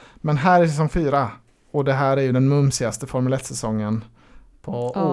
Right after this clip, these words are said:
Speaker 1: år och dag.
Speaker 2: Nu
Speaker 1: Alltså
Speaker 2: har
Speaker 1: den
Speaker 2: jag
Speaker 1: som
Speaker 2: ju
Speaker 1: gick
Speaker 2: lite mer
Speaker 1: förra året.
Speaker 2: koll på vad som hände i
Speaker 1: Mm.
Speaker 2: säsongen också. Jag vet ju vem som vann och hur det liksom
Speaker 1: Ja, men alltså
Speaker 2: gick.
Speaker 1: vilken, den här är ju, det är som, det var någon kompis som skrev det till mig att det är som, eh, en, en perfekt blandning mellan, eh, sport och Paradise Hotel.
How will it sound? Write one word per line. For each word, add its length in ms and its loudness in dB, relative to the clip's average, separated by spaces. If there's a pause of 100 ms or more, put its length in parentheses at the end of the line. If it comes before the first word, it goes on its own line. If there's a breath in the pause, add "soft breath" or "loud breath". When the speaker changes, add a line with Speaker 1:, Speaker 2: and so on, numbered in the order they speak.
Speaker 1:
år 80 -2
och 80 2
dag. 260 2
Speaker 2:
Nu 60 2
Speaker 1:
Alltså 160 4
Speaker 2:
har 80 4
Speaker 1:
den 80 4
Speaker 2:
jag 80 2
Speaker 1:
som 60 2
Speaker 2:
ju 60 6
Speaker 1:
gick 100 0
Speaker 2:
lite 40 0
mer 60 4
Speaker 1:
förra 80 6
året. 100 -4
Speaker 2:
koll 160 2
på 120 -2
vad 140 0
som 120 -2
hände 300 2
i 280 -4
Speaker 1:
Mm. 120 2
Speaker 2:
säsongen 320 0
också. 220 -6
Jag 80 -2
vet 280 -2
ju 40 0
vem 120 0
som 160 0
vann 260 -4
och 80 -4
hur 100 -4
det 100 -4
liksom 400 -6 (400 loud breath)
Speaker 1:
Ja, 260 0
men 220 2
alltså 260 -4
Speaker 2:
gick. 100 -6
Speaker 1:
vilken, 640 -6
den 220 -6
här 220 -2
är 120 -2
ju, 140 -6
det 100 -2
är 160 0
som, 600 -2
det 80 -4
var 100 0
någon 120 0
kompis 280 -4
som 120 -4
skrev 260 -6
det 80 -2
till 140 -4
mig 140 -2
att 140 -6
det 80 -4
är 60 -2
som, 400 -4
eh, 1080 -10
en, 180 -4
en 160 -10
perfekt 440 -6
blandning 400 -2
mellan, 540 -4
eh, 60 -10
sport 320 -8
och 80 -12
Paradise 420 -4
Hotel. 280 -10